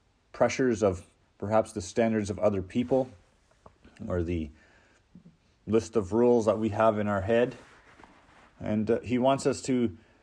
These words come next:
have our actions based not on these external forces or consequences, but on an internal desire to do what is right, to do what is good, to do what is godly, to be holy from an internal perf-, uh,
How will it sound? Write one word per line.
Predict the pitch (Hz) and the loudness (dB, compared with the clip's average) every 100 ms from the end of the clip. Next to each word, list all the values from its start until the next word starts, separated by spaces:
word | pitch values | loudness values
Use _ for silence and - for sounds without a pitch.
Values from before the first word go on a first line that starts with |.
| _ _ _ | _ _ _
have | 120 127 | 2 6
our | 120 110 | 8 6
actions | 123 127 - 123 98 | 4 2 0 -4 -2
based | 117 127 127 | 0 0 0
not | 120 131 | 2 2
on | 143 123 | 4 2
these | 117 107 | 0 0
external | 107 - - 131 127 117 92 - _ | -6 -6 -4 -2 0 0 -4 -16 _
forces | 117 131 131 113 95 | 2 2 2 -4 -4
or | |
consequences, | 95 - 123 139 127 - 101 95 113 107 - - _ _ - | -4 -2 -2 -2 -6 -4 -6 -4 -6 -8 -12 -20 _ _ -4
but | 104 | 2
on | 113 | 4
an | 110 107 | 4 2
internal | 113 120 - 139 135 | 2 0 0 -2 0
desire | 117 104 98 113 117 110 | 0 0 4 6 6 4
to | |
do | 92 117 113 107 101 _ - | 0 2 2 2 -2 _ -4
what | 107 110 | 2 4
is | 104 | 4
right, | 95 120 113 - 92 92 _ _ _ _ | 4 4 4 2 -8 -14 _ _ _ _
to | 92 | -2
do | 101 120 | 2 4
what | 113 | 6
is | 107 90 | 4 0
good, | 92 135 107 | 2 4 4
to | - | -2
do | 87 117 | 0 2
what | 110 107 | 4 4
is | 95 90 | 2 0
godly, | 113 117 110 95 85 - - | 4 4 4 0 -2 -8 -12
to | - | -8
be | 101 107 | -2 -2
holy | 101 147 131 98 | 4 6 6 4
from | 92 113 107 | 2 0 0
an | |
internal | 104 101 - 127 117 | 0 -2 -4 -4 -4
perf-, | - 92 - _ _ - | -6 -10 -10 _ _ 0
uh, | 101 95 | 4 4